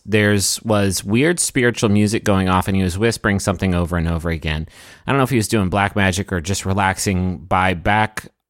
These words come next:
by back, I'm kind of freaked that he believes and diabolical shit, I guess, four asterisks. Uh, what do I do?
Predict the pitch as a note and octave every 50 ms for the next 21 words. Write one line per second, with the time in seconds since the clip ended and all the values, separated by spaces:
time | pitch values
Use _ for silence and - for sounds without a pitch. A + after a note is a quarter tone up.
0 | _ _ _ _ _ _ _ _ _ _ _ _ _ - G2 F#2+ F#2 F#2 E2+ G#2+
1 | A2 A2+ A#2 - - - - G2 F#2 F#2+ F#2+ - - - G#2+ A2+ A#2 A2+ A2 G#2
2 | F#2+ - - - - A2 G2+ F#2 - - - - - _ _ _ _ _ _ -
3 | - F#2 F2+ F2 E2+ C2+ - - G2 F#2 F2+ F2 F2 F2+ F2+ - - - - -
4 | - - - - - - - - B2 A#2+ A2+ A#2+ D3 F3+ F#3+ G3 G#3 G3+ F#3 -
5 | - - A2+ A2 G#2 G#2+ G#2+ G#2 F#2+ - - A#2 G#2+ B2 C3 B2+ A2 A2+ A2 A2
6 | A2+ A2+ - - A2+ A2 A2 G#2+ G#2+ G#2 G#2+ - - - - - - - - -
7 | - - - A#2+ A2+ - - G2 G2 F2+ G2+ G2 F#2+ F2 - - - - A2 G#2
8 | F#2+ E2+ E2+ F2 E2 - - G2 E2 D#2 - - - - - - F#2+ F#2 F2+ F2
9 | F2+ E2 E2 D#2+ D2+ C#2+ C#2 C2